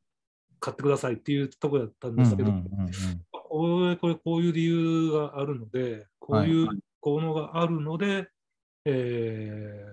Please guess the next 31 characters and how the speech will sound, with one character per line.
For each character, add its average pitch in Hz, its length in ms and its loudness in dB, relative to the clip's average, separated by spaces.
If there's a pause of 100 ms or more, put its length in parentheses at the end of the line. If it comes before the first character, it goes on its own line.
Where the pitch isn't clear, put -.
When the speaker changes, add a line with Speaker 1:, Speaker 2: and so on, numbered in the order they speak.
Speaker 1:
ー、 - 100 -20
こ - 120 -6
の 123 60 -2
商 139 140 4
品 117 140 -2
は 120 80 -6
い 139 80 -4
い 143 60 0
で 135 80 -2
す 151 160 -8
よ 160 60 -2
っ - 80 -10 (120)
て 131 80 -4
い 120 260 0
う、 113 120 -10 (440)
や 175 60 -6
っ 170 40 -8
ぱ 180 80 0
り - 40 -6
ち - 80 -2
ゃ 165 40 2
ん 139 40 -4
と 117 100 -8
説 - 360 -8
明 190 220 2
で 180 120 2
き 190 180 -4
る 180 320 2
も 156 160 -2
の 147 140 -2
が、 104 220 -16